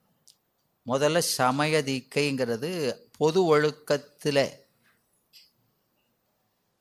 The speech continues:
பாஸ் ஆனவன் அவனுக்குரிய சிறப்பு ஒழுக்கத்தில் நுழைவது.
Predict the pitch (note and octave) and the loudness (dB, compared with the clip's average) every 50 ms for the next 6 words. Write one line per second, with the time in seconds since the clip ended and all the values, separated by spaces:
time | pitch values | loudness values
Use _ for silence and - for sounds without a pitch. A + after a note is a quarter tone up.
0 | _ _ _ _ _ _ _ _ _ _ _ _ _ _ _ _ _ - A#2 A#2+ | _ _ _ _ _ _ _ _ _ _ _ _ _ _ _ _ _ -4 -2 0
1 | C3+ D3 D#3+ E3 D3 - D#3 D3 C#3 C3 B2+ A#2 A2 G#2+ A2 - - _ _ _ | 0 0 0 0 -2 -2 0 0 0 0 -2 -4 -6 -8 -8 -10 -14 _ _ _
2 | _ _ _ _ _ _ _ _ _ _ _ _ _ _ _ _ _ _ _ _ | _ _ _ _ _ _ _ _ _ _ _ _ _ _ _ _ _ _ _ _
3 | _ _ _ _ _ _ _ _ _ _ _ _ _ _ - A2+ A#2+ B2+ D3 D3 | _ _ _ _ _ _ _ _ _ _ _ _ _ _ 0 2 2 4 4 2
4 | D3 - - C#3+ C3 C3+ D3+ D#3+ D3+ B2 A2 - - - - - C#3 C#3 D3 D#3+ | 0 -2 -2 -4 -2 0 0 0 -2 -2 -4 -8 -10 -6 0 4 6 8 8 6
5 | - - - E3+ D3+ C#3 C3+ C3 A#2+ - - B2 A2+ - - D3+ D3 A#2+ A2 A#2 | 6 4 2 4 6 6 6 4 2 2 2 0 0 0 -2 -4 0 0 2 2
6 | A#2+ A#2+ A#2 A2+ A2 G2+ A#2 C3 | 2 2 0 0 -2 -2 -4 -6